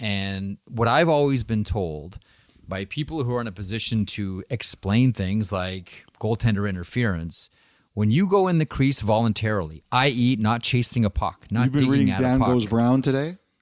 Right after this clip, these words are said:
Speaker 1: No, no, no. He's really good on it too, though.
Speaker 2: Yes,
Speaker 1: When
Speaker 2: he's
Speaker 1: you
Speaker 2: very
Speaker 1: go
Speaker 2: good.
Speaker 1: in voluntarily, your liability goes way up.
Speaker 2: Yeah.
Speaker 1: Way, way up. And I saw that, and I thought to myself, "I bet if they challenge this Montour goal," because Tkachuk goes in there. Now,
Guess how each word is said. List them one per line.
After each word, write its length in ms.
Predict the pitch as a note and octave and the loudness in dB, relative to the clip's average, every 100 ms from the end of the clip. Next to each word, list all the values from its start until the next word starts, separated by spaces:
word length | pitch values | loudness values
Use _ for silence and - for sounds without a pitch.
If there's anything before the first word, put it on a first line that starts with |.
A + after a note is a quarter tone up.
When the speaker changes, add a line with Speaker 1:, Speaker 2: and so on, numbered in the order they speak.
| _ - | _ 0
Speaker 1:
No, 240 | G#2+ A#2+ | 2 4
no, 100 | A#2+ | 2
no. 160 | A2 G2 | 2 2
He's 220 | B2+ A2 | 0 0
really 180 | B2 A2 | 0 0
good 160 | A2 | 0
on 140 | G2 F2+ | -2 -4
it 80 | |
too, 200 | - A2 | -6 -6
though. 260 | F2 D#2 D2+ | -6 -10 -10
Speaker 2:
Yes, 400 | A2+ G#2 E2+ - | -8 -6 -8 -6
Speaker 1:
When 160 | G#2 C3 | 2 4
Speaker 2:
he's 80 | D#3+ | 4
Speaker 1:
you 60 | |
Speaker 2:
very 60 | D#3 | 2
Speaker 1:
go 120 | F3+ D3 | 2 2
Speaker 2:
good. 60 | |
Speaker 1:
in 140 | C#3+ B2+ | 0 0
voluntarily, 720 | A#2+ A#2+ A#2 - G#2 A2+ C#3 | 0 0 0 -2 -2 -2 -2
your 200 | G#2+ A2 | -2 -2
liability 580 | G2+ G2+ G2 G2+ G2+ G2 | 0 -2 -2 -4 -4 -6
goes 280 | F2+ F2 - | -8 -10 -10
way 240 | E2+ F#2 | -8 -8
up. 240 | E2+ D#2+ - - _ - | -8 -12 -18 -20 _ -2
Speaker 2:
Yeah. 260 | A2+ F#2+ - | 0 0 -2
Speaker 1:
Way, 760 | G#2+ A2 B2 B2+ B2+ A#2+ A2+ F2+ | -2 2 2 4 2 0 -2 -4
way 440 | E2 F#2 G2 G2 | -8 -4 -4 -4
up. 280 | F2 - - - | -8 -14 -20 -6
And 160 | G#2 | -4
I 60 | G2+ | -2
saw 320 | - B2 C3+ | 2 2 4
that, 440 | B2+ A#2+ A#2+ A#2 _ _ _ _ - | 2 0 -2 -6 _ _ _ _ -8
and 80 | |
I 20 | F#2 | -2
thought 240 | A#2 A#2 | 0 0
to 80 | A#2+ | 0
myself, 580 | A2+ - G2+ G2 G2 _ _ _ - _ _ _ _ _ _ - | 0 0 -2 -4 -8 _ _ _ -20 _ _ _ _ _ _ -6
"I 160 | A2+ B2+ | 2 2
bet 240 | A#2+ B2+ | 2 0
if 140 | C3+ - | 0 0
they 140 | C3 | -4
challenge 500 | - A2+ G2 G2 F#2 | -4 -4 -6 -8 -10
this 220 | G2+ - | -10 -8
Montour 480 | G2+ G2 F#2 G2 F2+ | -8 -8 -10 -12 -14
goal," 460 | D#2+ F2+ D#2+ - _ _ _ _ | -14 -16 -18 -20 _ _ _ _
because 300 | A2+ A2 - | -2 -2 -2
Tkachuk 440 | F2 - D3 - | -4 0 0 2
goes 280 | F3+ F3 C3+ | 2 2 4
in 160 | D3+ | 4
there. 120 | A2 F2 | 2 2
Now, 320 | A2 E2 D2+ | -2 -2 -6